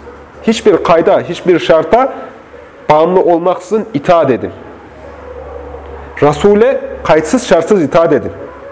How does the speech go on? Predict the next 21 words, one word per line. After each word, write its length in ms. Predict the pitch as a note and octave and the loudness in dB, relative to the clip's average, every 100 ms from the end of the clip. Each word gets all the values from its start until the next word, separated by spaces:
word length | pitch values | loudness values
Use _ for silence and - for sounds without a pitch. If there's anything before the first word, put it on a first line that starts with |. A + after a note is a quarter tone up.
| - - - | -20 -20 -20
Sen 260 | - F3+ F#3+ | 0 2 2
kayıt 260 | F3+ F#3+ | 2 0
şart 300 | - G3 F#3+ | 0 0 0
koşuyorsun, 600 | - D#3 - C#3+ C3 A3+ | 2 2 4 2 2 2
"Ben 180 | F#3 F3+ | 2 4
Rasule 440 | F3+ F3 F3 E3 D#3 | 2 2 2 2 4
veya 240 | D#3+ D#3 | 2 0
Allah'a 440 | D3+ D3+ D3 D3+ | -2 -2 -2 -2
itaat 340 | C3+ C#3+ D#3 D3 | -6 -2 -2 0
edebilmem 440 | D3 D3+ D3+ D3+ | -2 -2 0 -2
için 220 | A#2+ G3+ - - - | 0 -4 -6 -12 -2
alimlerden 600 | C#3 D#3 D#3 D#3 D3 E3+ | 2 2 2 2 2 2
onaylatmam 680 | C#3+ D3 C#3 C#3 C#3 D#3 C#3 | 0 2 2 0 0 0 2
lazım, 320 | B2+ A#2+ F3+ G3 | 0 -2 -4 -4
mezhebime 400 | C3 C3+ D#3+ D#3 | -2 0 0 2
onaylatmam 600 | D#3+ C#3+ C3 B2 C3+ B2+ B2 | 2 2 0 -2 -2 -4 -2
lazım, 260 | B2 F#3+ A3 - - | -2 -4 -8 -16 -2
cemaatime 460 | D3+ D3 D3+ D#3 D#3+ | 2 4 2 2 2
onaylatmam 640 | C#3+ A#2+ A#2+ A#2+ A#2+ A#2 | 4 2 -2 -2 -4 0
lazım 300 | A#2+ C3 B3+ - - - | 0 0 -4 -10 -16 0
ki 220 | A3 | 0